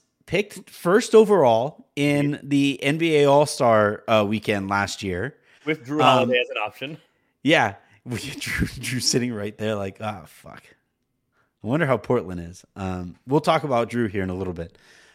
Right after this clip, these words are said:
Speaker 1: But, but yeah, I just thought, I just thought that, like, my number one takeaway here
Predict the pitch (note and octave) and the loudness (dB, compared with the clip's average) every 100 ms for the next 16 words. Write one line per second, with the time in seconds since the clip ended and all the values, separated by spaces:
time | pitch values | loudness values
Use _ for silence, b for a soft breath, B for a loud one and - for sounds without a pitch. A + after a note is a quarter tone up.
0 | b D3 D3 D3 - D#3 D#3 D3+ D3+ B3+ | b 2 2 2 -10 0 2 2 0 -4
1 | C4 - C#3 F#3+ - F#3 F3 - - D3+ | -4 0 2 2 0 2 2 2 -4 -6
2 | F#3 - E3 D3+ D#3 C#3 C#3 - B2+ A2+ | -4 -4 -2 -2 0 0 -2 -6 -4 -4
3 | C#3+ D#3+ D#3 E3 E3 D#3 C#3+ D#3 - C3+ | -4 -4 -2 -2 0 -2 0 -2 0 0
4 | A2+ G2+ F#2+ F2+ G#2+ | 0 -2 -2 -2 -6